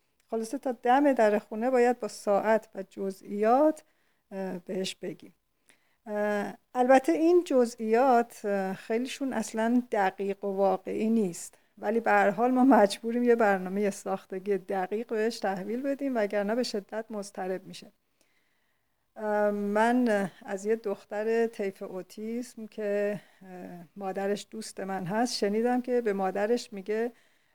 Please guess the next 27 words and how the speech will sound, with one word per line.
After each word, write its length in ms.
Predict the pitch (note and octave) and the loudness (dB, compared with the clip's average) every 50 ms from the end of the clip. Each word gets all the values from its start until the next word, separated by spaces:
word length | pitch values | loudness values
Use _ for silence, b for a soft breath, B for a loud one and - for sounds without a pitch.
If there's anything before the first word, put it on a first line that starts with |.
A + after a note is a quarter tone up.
| b - | b -10
اه، 360 | G3+ G3 G3 G3 F#3+ F#3+ F#3+ | -8 -6 -4 -4 -4 -4 -6
«به 180 | F3+ F3+ G#3 G3+ | -6 -6 -6 -8
سوالات 600 | G#3 - - G3 G3 F#3+ F#3+ F#3+ G#3 A#3 - C4 | -6 -6 -6 -4 -2 0 0 0 0 0 -2 -6
من 320 | B3 B3 B3 C4 B3 G#3+ - | -6 -4 -4 -4 -4 -4 -6
جوابای 580 | - G3+ F#3+ F#3+ F#3 F#3+ F#3+ F#3 G3 G3+ A3+ | -6 -4 -4 -4 -4 -4 -4 -4 -4 -4 -6
دقیق 560 | G#3+ - A3 G3 F#3 F3+ - - G3 G3 F#3+ - - F3+ | -4 -4 -4 -4 -4 -6 -8 -10 -10 -10 -10 -12 -14 -16
بده، 340 | F#3 F3+ F3+ F#3+ F3+ F3+ - - | -16 -14 -14 -16 -16 -18 -18 -18
اصلاً 200 | A3 - B3 B3+ | -10 -8 -4 -2
مهم 300 | C4 B3+ A3+ B3 B3+ B3+ | 0 2 2 2 2 4
نیست 240 | C4 C4 C4 - - | 2 2 0 -2 -6
که 80 | G3+ | -6
درست 540 | F#3+ F#3+ G#3 G3 G3 G#3 G#3 G3+ - - - | -2 0 0 2 2 2 0 0 -2 -4 -4
نباشه، 460 | B3 G#3 G#3 G3+ G#3+ G#3 G3 - G#3 | -2 -2 -2 -2 -2 -4 -4 -4 -6
فقط 300 | G3+ - G#3 G3+ A3 B3 | -6 -4 -2 0 0 0
به 80 | C4 A#3+ | 0 0
من 220 | A3+ A3+ A#3 A#3 | 2 2 2 4
نگو 240 | A3+ A3+ A3+ G#3 G3+ | 4 4 2 2 -2
نمی‌دونم.» 720 | F#3+ F#3+ F#3+ F#3+ F#3+ F#3+ F#3 - F#3 F3+ F#3 F#3 F#3 - - _ _ _ _ _ _ _ _ _ _ _ _ _ _ _ _ _ _ _ _ _ _ _ _ _ _ _ - G3 G#3+ G3+ | -2 -2 -4 -4 -4 -6 -6 -8 -12 -16 -16 -16 -18 -20 -20 _ _ _ _ _ _ _ _ _ _ _ _ _ _ _ _ _ _ _ _ _ _ _ _ _ _ _ -16 -12 -6 -4
و 60 | G#3 | -4
این 160 | G3 G#3 B3+ | -4 -4 -4
خیلی 260 | - - G#3 G#3 G#3 | -4 -4 -4 -4 -2
عامل 340 | - - F#3 F#3+ F#3+ F#3+ - | -4 -4 -6 -6 -8 -8 -8
مهمیه. 560 | F#3+ G3 - G#3 G#3 G3 F#3 - - - - _ _ _ _ _ _ _ _ _ _ _ _ _ _ _ _ _ _ _ _ _ _ _ _ _ _ _ | -8 -8 -8 -8 -10 -10 -10 -12 -14 -16 -18 _ _ _ _ _ _ _ _ _ _ _ _ _ _ _ _ _ _ _ _ _ _ _ _ _ _ _
اه، 480 | A3+ A3 G#3+ G#3+ G#3+ G#3+ G#3+ G#3+ G#3 G3+ | -6 -2 0 2 2 2 2 2 0 -2
خب، 300 | - - - - D#4+ D#4+ - _ | -4 -6 -4 -4 -4 -4 -4 _
فاکتور 840 | _ - A#3+ A#3+ A#3 A#3+ - C#4+ C#4 C#4+ D#4 D#4+ D#4+ D#4+ D#4 D#4+ D#4 | _ 2 2 2 2 2 0 -2 0 2 4 4 4 4 4 4 2
سوم، 920 | D#4 - - - A#3 A3 G3+ F#3+ A3 A3+ A#3 A#3+ C4 C#4 D4 D4+ D4 C4 | 0 -2 2 4 4 4 4 2 2 2 4 4 6 6 4 4 2 0